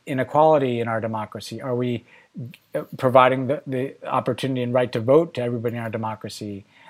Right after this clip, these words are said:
Um, are we dealing with racial injustice? Um, the, the harder, more contested kind of battlegrounds of national identity, which I think is part of how Biden thinks about it, but he tends to lead more with the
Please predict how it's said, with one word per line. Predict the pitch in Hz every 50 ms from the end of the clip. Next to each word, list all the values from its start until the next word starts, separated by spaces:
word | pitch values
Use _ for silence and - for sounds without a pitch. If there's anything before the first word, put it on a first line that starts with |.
| - -
Um, | 131 123 123 156
are | - 165 143
we | 139 139 139
dealing | 127 127 139 135 131
with | 135 123 113
racial | 139 135 - - 143
injustice? | 135 123 127 160 165 - - - 127 113 107 - - - _ - - - - - -
Um, | 156 143 139 135 135 147 151 - - - _
the, | - 151 160 170
the | 147 139
harder, | 131 - - - 196 226 208 175 160 143 135 127 117 - _ _ _ - - - _
more | 147 156 165 160
contested | - - 151 147 - - 190 185 - - - - 151 131 120 117 110 - _ - - _ _ -
kind | - -
of | -
battlegrounds | 117 127 139 151 156 147 139 135 135 127 127 123 120 117 117 135
of | - 160 127 117 110
national | 123 135 131 135 127 - 131 127
identity, | 117 117 110 135 143 147 135 120 113 107 101 - _ - - - -
which | - 233 -
I | 262 240
think | - 302 262
is | 214 143
part | - - - 240 233
of | 208
how | 156 190 160
Biden | 143 180 160 156 156 156 143 127
thinks | - 220 262 190 139
about | 139 131 120 120
it, | 127 120
but | 139 135 147 170 - _ _ _
he | - 165 156 - _
tends | - - 190 185 175 -
to | - 160
lead | 143 147 160 170 160 151
more | 156 151 151 151 151 143
with | 127 135 127 123 - -
the | 123 120 117 117